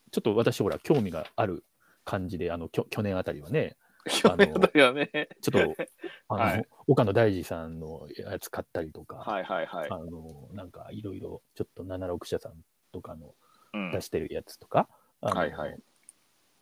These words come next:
Speaker 1: もう読んだりもしたんですけれども、
Speaker 2: うん。
Speaker 1: う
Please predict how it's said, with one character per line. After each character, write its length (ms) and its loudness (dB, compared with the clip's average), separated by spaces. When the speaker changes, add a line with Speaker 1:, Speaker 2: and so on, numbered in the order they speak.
Speaker 1:
も 80 -4
う 40 -2
読 100 -2
ん 60 -6
だ 60 -6
り 60 -10
も 100 -14
し 80 -6
た 100 6
ん 60 2
で 80 -4
す 80 -16
け 100 -12
れ 60 -12
ど 80 -16
も、 160 -20
Speaker 2:
う 60 -10
ん。 140 -6
Speaker 1:
う 60 -4